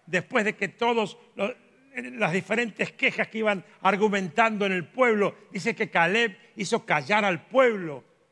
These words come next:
delante de Moisés y dijo: "Subamos luego y tomemos posesión de ellas,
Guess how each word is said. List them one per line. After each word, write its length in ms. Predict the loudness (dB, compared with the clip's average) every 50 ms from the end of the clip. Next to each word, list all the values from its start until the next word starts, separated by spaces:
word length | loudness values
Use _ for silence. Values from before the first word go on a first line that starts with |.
| _ _ _ _ _ _
delante 440 | 0 2 2 2 2 0 0 0 0
de 100 | 0 0
Moisés 320 | -2 -4 -4 -4 -4 -4
y 80 | -4 -4
dijo: 400 | -4 -2 -2 -2 -2 -2 -6 _ -20
"Subamos 680 | -8 -2 0 0 4 4 4 4 2 0 -4 -4 -2
luego 320 | 2 2 4 4 4 2
y 60 | 2 0
tomemos 420 | -2 -4 -2 0 0 0 0 -2
posesión 540 | -4 -8 -10 -10 -12 -8 -6 -4 -2 0 0
de 160 | 2 2 2
ellas, 260 | 0 0 -2 -2 -4